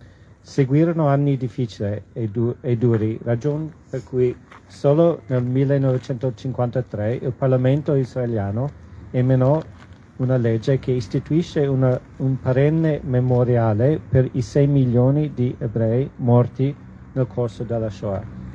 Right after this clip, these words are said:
il quale è contemporaneamente anche il primo organismo del Novecento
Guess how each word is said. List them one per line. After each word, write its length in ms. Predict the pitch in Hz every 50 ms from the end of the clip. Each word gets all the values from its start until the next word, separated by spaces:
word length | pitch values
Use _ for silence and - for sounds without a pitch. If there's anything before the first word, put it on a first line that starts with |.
| - - - - - - - - - - - - - - - - - - - - - - - - -
il 120 | - 131 127
quale 360 | - 135 131 131 135 151 147
è 80 | 139 -
contemporaneamente 1300 | - 135 127 123 - 131 123 - 127 120 120 123 120 123 120 117 120 127 135 143 135 - 147 143 139 151 - - - - - - -
anche 320 | - 131 135 135 - - 139
il 80 | 131
primo 300 | - - 143 147 156 151
organismo 600 | 139 131 127 - 123 117 120 123 127 - 143 135
del 160 | 117 127 123
Novecento 880 | 120 120 117 120 120 110 - 120 110 107 101 120 123 135 131 - -